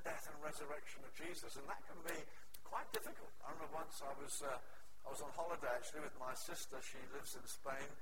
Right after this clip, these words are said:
And, uh, you know, on the Sunday, they said, "Would you preach for us in the church? Have to sing for your supper a bit." And, uh, I said, "Okay,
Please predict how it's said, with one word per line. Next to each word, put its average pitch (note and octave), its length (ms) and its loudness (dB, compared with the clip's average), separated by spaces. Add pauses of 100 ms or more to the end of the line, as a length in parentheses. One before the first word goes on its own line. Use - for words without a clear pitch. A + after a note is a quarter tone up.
(400)
And, B2 260 0
uh, B2+ 160 4 (400)
you D3+ 120 0
know, C3+ 120 4
on C#3 120 2
the C#3 100 2
Sunday, C#3+ 400 2
they B2+ 80 -2
said, C#3 180 -2
"Would - 140 -2
you E3 160 -2
preach - 320 -2
for C3+ 100 -4
us - 160 -2
in C#3 140 -2
the C3+ 80 -2
church? - 320 -2
Have - 140 -4
to A#2+ 60 -4
sing C3+ 280 -2
for C3 100 -4
your A#2 120 -2
supper A#2 340 -2
a G#2+ 80 -4
bit." A2+ 160 -2 (480)
And, B2 200 -2
uh, A#2 120 2 (560)
I B2+ 80 2
said, C3 260 0
"Okay, C3 400 0